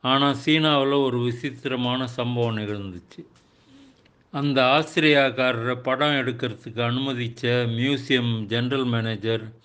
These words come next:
காரணம் எதுவும் சொல்லாம வேலையை விட்டு துரத்தப்படுறார்.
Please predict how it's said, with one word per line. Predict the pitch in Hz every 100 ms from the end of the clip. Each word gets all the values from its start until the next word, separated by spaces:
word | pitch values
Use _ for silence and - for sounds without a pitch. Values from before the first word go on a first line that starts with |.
| - - _ _ _ _ _
காரணம் | - 139 151 151 135
எதுவும் | 127 123 135 120
சொல்லாம | 131 127 131 127 135 131
வேலையை | 127 131 131
விட்டு | 120 120 127 120
துரத்தப்படுறார். | 127 120 120 - 120 107 101 98 98